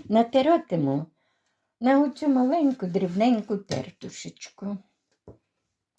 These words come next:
Друзі, ви скажете, не купить собі з ручкою нову. Купила, мої хороші, купила.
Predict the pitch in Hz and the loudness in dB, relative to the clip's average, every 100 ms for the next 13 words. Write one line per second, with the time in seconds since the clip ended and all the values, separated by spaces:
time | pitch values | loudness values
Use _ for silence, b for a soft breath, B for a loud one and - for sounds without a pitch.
0 | _ 185 208 190 185 185 - 196 170 175 | _ -2 0 4 4 4 2 -2 0 0
1 | 180 202 277 254 220 - 214 214 202 208 | 0 0 -2 0 -2 -2 0 0 2 2
2 | 202 - - 185 185 175 170 175 165 b | 0 -6 -4 0 2 2 0 -2 -6 b
3 | b b b - 254 294 269 214 190 175 | b b b -8 -2 4 6 6 4 2
4 | 175 170 - 180 165 160 - 190 - 254 | -2 -4 -4 -4 -4 -10 -12 -12 -10 -10
5 | - 285 190 156 147 160 | -2 2 2 0 -6 -12